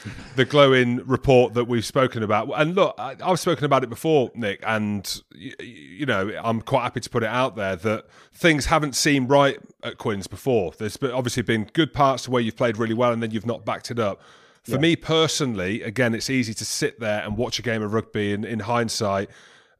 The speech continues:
Speaker 1: To go twenty-eight nil down, right? There ain't any other team that's coming back. The way that you lads did that, and then, you know, we'll talk about the emotion after the game, and then the raw emotion from guys like Jerry Flannery, who's been around the block, he's won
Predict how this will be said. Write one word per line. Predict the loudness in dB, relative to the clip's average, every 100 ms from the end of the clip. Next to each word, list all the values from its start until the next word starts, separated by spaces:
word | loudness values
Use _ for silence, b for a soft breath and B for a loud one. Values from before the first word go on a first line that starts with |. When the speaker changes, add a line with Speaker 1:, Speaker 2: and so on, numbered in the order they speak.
| -8
Speaker 1:
To | -2
go | 4 6 6
twenty-eight | 4 2 4 2 0
nil | 0 0
down, | -2 -4 -6 -10 -14 _ _
right? | -6 -6 -8 -14 _ _ _ _ _ 0
There | 4
ain't | 4 4
any | 2
other | 2
team | 0 0 0
that's | -2
coming | -6 -6 -4
back. | -4 -4 -6
The | -4
way | 2 4
that | 4 2
you | -2 -2
lads | -2 -4 -2
did | -2 -2
that, | -4 -8 -8 -12 b b
and | 0 4
then, | 4 2 -4 _ _ -4
you |
know, | -4
we'll | 0 0
talk | 2 0
about | 0 -2 -2
the |
emotion | 0 0 0 -2
after | -6 -8
the | -6
game, | -2 -2
and | -2 -2
then | 0
the | -2
raw | 0 4 6 6 4 2
emotion | 2 2 2 -2 -6 -8 -10 -12 b b b
from | -8 -4
guys | 4 4 4
like | 0
Jerry | 0 0
Flannery, | 0 -2 0 -2
who's | 0
been | -2
around | 0 0 -2
the |
block, | -2 0 0 -2
he's | -6
won | -2 -2